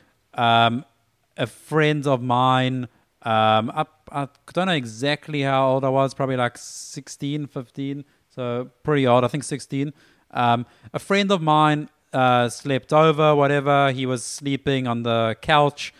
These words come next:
and I was in my bed, and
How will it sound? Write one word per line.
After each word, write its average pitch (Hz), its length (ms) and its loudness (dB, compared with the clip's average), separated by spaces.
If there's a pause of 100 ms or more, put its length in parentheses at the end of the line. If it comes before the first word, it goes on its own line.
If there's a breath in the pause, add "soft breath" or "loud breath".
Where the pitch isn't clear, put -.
(420 soft breath)
and 120 480 -2 (280 soft breath)
I 127 180 0
was 127 160 0
in 120 100 -4
my 107 160 0
bed, 131 440 0 (340 soft breath)
and 120 360 -4